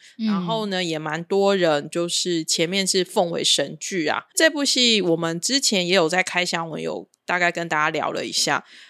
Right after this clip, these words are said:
Speaker 2: 我们今天就不讲细节，因为我想应该到现在应该大家都知道这部戏在，就是整个的故事，然后就算你不知道，我相信最近新闻，尤其是他结局完的这一周，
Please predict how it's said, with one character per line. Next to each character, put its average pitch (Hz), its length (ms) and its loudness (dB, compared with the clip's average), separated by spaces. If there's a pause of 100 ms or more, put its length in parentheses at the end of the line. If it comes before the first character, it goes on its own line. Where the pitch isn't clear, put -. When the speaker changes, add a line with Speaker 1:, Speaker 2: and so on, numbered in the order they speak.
(120)
Speaker 2:
我 175 140 4
们 185 120 2
今 208 80 2
天 233 80 2
就 240 80 6
不 226 140 0
讲 151 220 -4
细 190 200 0
节， 151 220 0
因 175 60 -2
为 208 100 2
我 185 60 6
想 151 340 -2 (320)
应 185 120 -8
该 196 300 0 (180)
到 196 160 0
现 185 220 -2
在 180 100 2
应 180 60 0
该 175 100 2
大 175 120 -2
家 170 120 2
都 170 140 0
知 165 160 -8
道 165 160 2
这 165 100 -6
部 160 120 -6
戏 156 180 -2
在， 143 340 0 (120)
就 170 120 -8
是 156 520 -6
整 147 160 -6
个 151 160 -2
的 160 160 -2
故 170 260 -2
事， 170 200 -2
然 160 120 2
后 190 60 2
就 214 120 2
算 214 160 2
你 151 60 -2
不 180 140 0
知 170 180 -4
道， 185 160 2
我 160 60 4
相 175 200 2
信 185 140 0
最 190 180 2
近 185 160 0
新 180 300 0
闻， 151 180 2
尤 165 120 0
其 170 160 0
是 180 180 0
他 165 300 -2 (340)
结 175 160 0
局 175 120 0
完 160 200 4
的 160 80 -6
这 165 200 2
一 165 120 2
周， - 500 -2